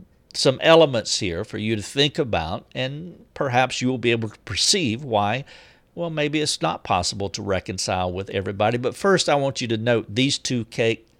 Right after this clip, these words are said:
these two key ideas. If there is a breakdown, this is key idea number one, if there is a breakdown at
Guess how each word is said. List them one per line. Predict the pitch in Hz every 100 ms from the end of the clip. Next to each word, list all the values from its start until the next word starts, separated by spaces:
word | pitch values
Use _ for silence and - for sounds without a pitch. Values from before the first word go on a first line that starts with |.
| _ -
these | 110 131 -
two | - 120
key | - - 123 113
ideas. | 107 104 95 92 104 98 82 78 - - _ _ _ _ - - - -
If | 135 120
there | 123 156 190
is | 196 190
a |
breakdown, | 165 120 127 117 - 90 82 80
this | 104 -
is | 120 -
key | - 131 123
idea | 117 110 107 107
number | 98 95 98
one, | 101 101 95 82 85 - -
if | 117 113
there | 131 151
is | 151 123
a | 120 98
breakdown | 90 113 131 147 147 117 101 95 98 113
at | 98 92